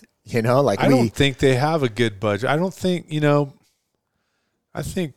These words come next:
Speaker 2: I think, uh, Fish and Game, you know, California is unique too because they got the coast.
Speaker 1: Right.
Speaker 2: So they got, I mean, that,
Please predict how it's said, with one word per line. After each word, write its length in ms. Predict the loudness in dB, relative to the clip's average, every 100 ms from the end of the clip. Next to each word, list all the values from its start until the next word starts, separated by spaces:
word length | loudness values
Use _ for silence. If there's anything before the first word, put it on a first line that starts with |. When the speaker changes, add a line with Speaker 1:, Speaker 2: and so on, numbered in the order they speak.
| _ _ -10
Speaker 2:
I 80 | -6
think, 220 | -8 -10 _ _ _ -6
uh, 300 | -2 0 -2 -6 _ _ _
Fish 240 | -6 -6
and 100 | -4
Game, 240 | -4 -4 -2
you 80 | 2
know, 220 | 2 2
California 680 | 0 4 4 4 0 2 2
is 160 | 0
unique 400 | -4 0 0 -2
too 200 | -2 -2
because 300 | -2 -4 -6 -4
they 100 | -2
got 340 | 0 0 -2 _ _ _ _ _
the 100 | -12
coast. 600 | -4 -2 -2 -4 -12 -14 -20 _ _
Speaker 1:
Right. 260 | -4 -4 -4 -10 _
Speaker 2:
So 180 | -8 0
they 160 | 2 4
got, 360 | 4 2 0 -6 _ _
I 80 | -8
mean, 160 | -6 -2
that, 320 | 0 -2